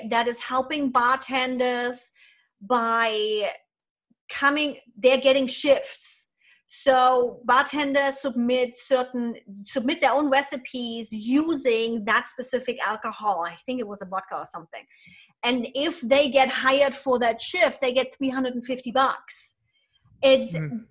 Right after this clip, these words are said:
Speaker 1: look around. There is always a solution. One thing with us being entrepreneurs and everything that I would strongly recommend, recommend against, that came up in a different show,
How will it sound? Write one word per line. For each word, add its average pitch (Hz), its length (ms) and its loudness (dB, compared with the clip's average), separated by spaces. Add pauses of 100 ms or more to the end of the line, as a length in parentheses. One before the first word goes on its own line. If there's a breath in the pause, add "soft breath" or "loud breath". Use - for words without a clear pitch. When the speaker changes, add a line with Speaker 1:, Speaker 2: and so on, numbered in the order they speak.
(120)
Speaker 1:
look 269 440 0
around. 285 680 2
There 233 200 0
is 269 280 -2 (100)
always 262 680 4
a 233 320 -2
solution. 220 1040 -8
One 269 560 -2 (120)
thing 214 540 0 (240)
with 233 500 -2 (100)
us 254 180 -2
being 262 280 -2
entrepreneurs 247 540 -6
and 254 100 -4
everything 247 360 -6
that 220 120 -2
I 220 80 -2
would 214 380 0 (280)
strongly 311 920 -2
recommend, 233 500 -4 (400)
recommend 226 460 -2
against, 202 440 -2
that 208 140 -10
came 220 220 -10
up 208 160 -8
in 208 80 -10
a 208 60 -12
different 208 360 -16
show, 175 360 -4